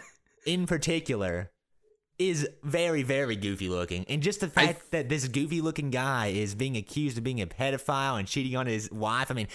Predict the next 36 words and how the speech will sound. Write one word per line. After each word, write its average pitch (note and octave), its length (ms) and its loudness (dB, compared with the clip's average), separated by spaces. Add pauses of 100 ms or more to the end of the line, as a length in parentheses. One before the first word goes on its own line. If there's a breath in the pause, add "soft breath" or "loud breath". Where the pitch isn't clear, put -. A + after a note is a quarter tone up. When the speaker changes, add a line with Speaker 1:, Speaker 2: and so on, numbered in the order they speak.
(100)
Speaker 2:
he - 140 0
just E3+ 320 -2
fits E3 280 -2
the G2 120 -4
part B2 400 -2
so F2+ 220 0
well. F#2 540 -2 (400)
Speaker 1:
I C3 140 2
don't F#3+ 200 -4
think, F#3+ 320 -2
I E3 120 2
don't G3+ 200 -2
think A3 200 -2
that E3+ 100 0
he B2 100 0
looks C3+ 300 -4
weird. E3 220 -2
I C3 100 -4
think C#3+ 220 -6
it's C#3 120 -8
his G#2+ 160 -6
mannerisms G#2 640 0
that G2 120 -2
make A2 200 -4
him C3 140 -2
look B2+ 200 -4
weird, B2+ 320 0
and G#2+ 120 -6
it's F#2+ 220 -8 (300 soft breath)
kind C#3+ 240 2
of C#3 80 0
that G#2 300 0
weird B2 380 -2
personality A2+ 760 -4
that A#2+ 160 4
he A#2 80 2